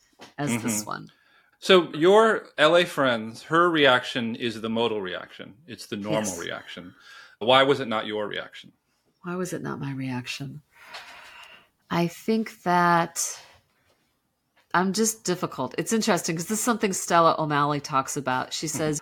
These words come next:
Speaker 1: "We say that the way you diagnose these kids is they are insistent, persistent,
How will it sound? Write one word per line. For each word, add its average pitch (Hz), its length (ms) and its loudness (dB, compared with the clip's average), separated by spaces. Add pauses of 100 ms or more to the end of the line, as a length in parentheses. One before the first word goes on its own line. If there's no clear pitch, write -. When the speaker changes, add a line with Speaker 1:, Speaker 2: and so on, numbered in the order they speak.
Speaker 1:
"We 190 100 0
say 208 220 4
that 190 140 0
the 175 100 0
way 170 140 4
you 175 140 6
diagnose 151 460 0
these 143 240 -2
kids 147 340 0
is 135 140 -4
they 143 200 -4
are 135 280 -2 (360)
insistent, 170 760 -2
persistent, 156 760 -2